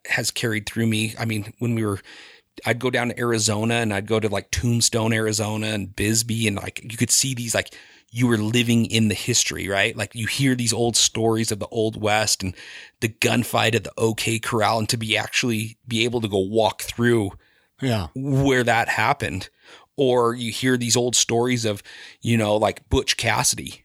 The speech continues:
Speaker 1: right? Butch Cassidy is a Utah, famous Utah outlaw, but to be able to go down to Circleville and see his boyhood cabin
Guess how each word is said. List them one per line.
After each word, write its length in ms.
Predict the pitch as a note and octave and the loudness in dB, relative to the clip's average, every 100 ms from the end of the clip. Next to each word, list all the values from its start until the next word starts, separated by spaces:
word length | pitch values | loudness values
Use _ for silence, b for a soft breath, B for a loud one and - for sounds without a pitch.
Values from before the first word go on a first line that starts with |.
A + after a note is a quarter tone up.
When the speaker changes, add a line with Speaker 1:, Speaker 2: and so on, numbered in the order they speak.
| - | -6
Speaker 1:
right? 340 | G#2+ G#2+ - | -2 -2 -2
Butch 220 | C3+ - | -2 -2
Cassidy 460 | - C3 B2 - C3 | 0 2 2 0 0
is 120 | A2+ | 0
a 60 | G2+ | 0
Utah, 500 | G2+ C3 - A#2+ A2+ | -2 -4 0 2 2
famous 440 | - A2+ A#2 A2 | 0 -2 -2 -4
Utah 280 | C3 B2 A2+ | -4 -2 -2
outlaw, 400 | A2+ D3+ D3 A2+ B B B B | 0 0 0 -2 B B B B
but 200 | - A#2+ | -2 -2
to 100 | - | 0
be 200 | C#3 C3 | 0 2
able 140 | C3+ C#3 | 2 2
to 80 | C3 | 2
go 220 | C3 B2+ | 2 2
down 320 | A#2+ A#2+ A#2 | 2 0 0
to 440 | - A#2 A2 G#2+ G#2+ - _ _ _ | 0 0 0 -2 -4 -12 _ _ _
Circleville 720 | - D3 G#3+ D3 G#2+ G#2 D3+ - _ _ _ _ _ - | 0 2 2 2 2 0 -2 -8 _ _ _ _ _ 0
and 180 | C3+ | 0
see 300 | A#2+ - D3 | 2 0 0
his 180 | B2+ C3 | 0 0
boyhood 560 | - C#3 A2+ A2+ A#2+ G#2+ | 0 0 0 0 -2 -4
cabin 560 | - B2+ E3 G2+ G#2+ | 0 2 2 0 -4